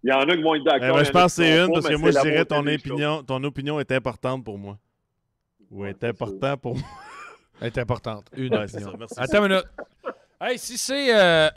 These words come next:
Speaker 3: une opinion, tape deux fois dans le mur.
Speaker 1: Ah,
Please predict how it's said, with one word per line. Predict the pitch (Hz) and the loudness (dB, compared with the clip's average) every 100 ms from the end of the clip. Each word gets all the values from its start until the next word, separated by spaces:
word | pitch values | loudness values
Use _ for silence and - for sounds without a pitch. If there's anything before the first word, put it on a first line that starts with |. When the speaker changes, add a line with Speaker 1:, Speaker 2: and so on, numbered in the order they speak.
| - | 4
Speaker 3:
une | 226 214 | 4 6
opinion, | 180 180 185 214 226 | 4 4 4 4 4
tape | - 202 170 | 4 4 6
deux | 185 180 | 8 8
fois | 208 | 8
dans | 196 | 6
le | 165 | 4
mur. | 165 185 151 - _ _ _ _ _ _ _ _ _ _ _ _ _ _ _ _ _ _ _ _ _ _ _ _ _ _ _ _ _ _ _ _ _ | 2 0 -2 -8 _ _ _ _ _ _ _ _ _ _ _ _ _ _ _ _ _ _ _ _ _ _ _ _ _ _ _ _ _ _ _ _ _
Speaker 1:
Ah, | - | -10